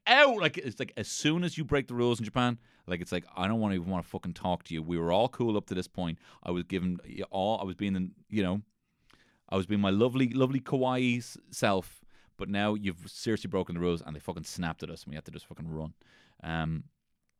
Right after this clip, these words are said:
so they're good. But I've said this before, right? If you got shit jocks, get rid of them. You don't have to spend a lot, but at least spend, like, a tenner per jock, I would say. If you had seventy quid, and that is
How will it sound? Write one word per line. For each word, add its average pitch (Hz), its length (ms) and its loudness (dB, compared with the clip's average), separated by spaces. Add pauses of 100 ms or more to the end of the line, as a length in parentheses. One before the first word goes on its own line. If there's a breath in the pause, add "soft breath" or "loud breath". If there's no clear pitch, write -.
(380)
so - 160 -8
they're 87 120 2
good. 80 160 -4
But 139 120 0
I've 156 160 0
said 233 100 0
this 214 80 -10
before, 165 320 0
right? 98 300 2
If 120 160 -6
you 208 100 4
got 180 220 0
shit - 240 -2
jocks, - 420 0
get 185 220 -4
rid 208 160 0
of 175 80 0
them. 101 160 0 (400 soft breath)
You 175 60 0
don't 175 100 0
have 196 80 -2
to 196 60 -4
spend 170 260 0
a 123 40 0
lot, 85 260 0 (280 soft breath)
but - 120 -2
at - 20 -2
least 330 160 0
spend, 277 240 -4
like, 185 100 -4
a 160 60 0
tenner 165 400 0
per 165 320 0
jock, 127 460 0
I 117 80 2
would 113 160 -2
say. 90 320 -4 (400 soft breath)
If 165 120 -4
you 196 60 -2
had 233 100 -2
seventy 202 520 -2
quid, 117 420 -2 (540)
and 120 100 -2
that 143 140 -2
is 127 100 -4